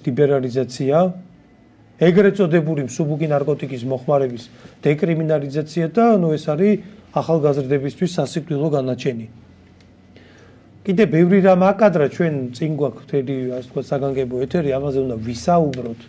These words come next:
გამოფხიზლების დროა, ხალხო, არ შეიძლება, იმიტომ რომ საქართველო ახლა სისხლისგან იცრება და ეს არის აი ამ მავნებელი ფეოდალის მიზანმიმართული პოლიტიკის შედეგი, იმიტომ რომ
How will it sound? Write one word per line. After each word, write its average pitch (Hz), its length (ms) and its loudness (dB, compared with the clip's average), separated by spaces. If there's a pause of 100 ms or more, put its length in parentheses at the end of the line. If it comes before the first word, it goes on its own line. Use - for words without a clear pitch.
(280)
გამოფხიზლების 156 1000 0
დროა, 127 420 -2
ხალხო, 120 440 -12 (300)
არ 147 200 -4
შეიძლება, 147 600 -2
იმიტომ 135 300 -6
რომ 135 120 -6
საქართველო 143 520 -6
ახლა 123 200 -12
სისხლისგან 135 680 -6
იცრება 117 480 -8 (320)
და 143 100 -6
ეს 139 180 -4
არის 165 240 2 (240)
აი 143 160 -2
ამ 147 140 2
მავნებელი 139 580 2
ფეოდალის 135 560 -2
მიზანმიმართული 139 880 -2
პოლიტიკის 131 460 -10
შედეგი, 147 320 -4
იმიტომ 143 240 -4
რომ 135 80 -2